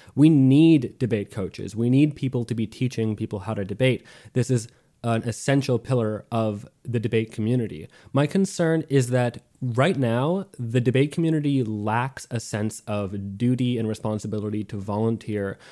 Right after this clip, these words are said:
where volunteering is possible. And I wouldn't discourage people from coaching or working for, uh, you know, an academy,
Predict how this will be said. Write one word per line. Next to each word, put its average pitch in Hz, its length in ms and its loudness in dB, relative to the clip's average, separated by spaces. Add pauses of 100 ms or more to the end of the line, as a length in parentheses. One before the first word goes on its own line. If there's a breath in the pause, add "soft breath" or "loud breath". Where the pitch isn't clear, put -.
(120 loud breath)
where 113 120 2
volunteering 101 540 -4
is 95 100 -6
possible. - 560 -10 (180 loud breath)
And 135 220 4 (1600)
I 143 80 4
wouldn't 170 440 4
discourage 165 500 4
people 147 220 0
from 120 520 2
coaching 131 480 2
or 113 120 4
working 123 400 0
for, 107 540 0
uh, 104 180 -2
you 110 140 0
know, 101 140 0
an 104 80 -4
academy, 123 540 -2